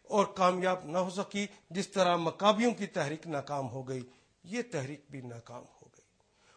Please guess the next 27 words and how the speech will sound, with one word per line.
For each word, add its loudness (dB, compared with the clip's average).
اور 8
جس 2
طرح 12
چالیس 10
کے 2
اندر 6
ہیرود 10
نے 12
اپنے 6
علاقے 8
کے 4
اندر 6
لوگوں 6
کو 6
یہ 6
بات 8
بتائی 6
تھی -2
کہ 4
ایسا 12
رویہ 6
اختیار 8
کرو، 6
اللہ 8
بھی 4
خوش 2
رہے 12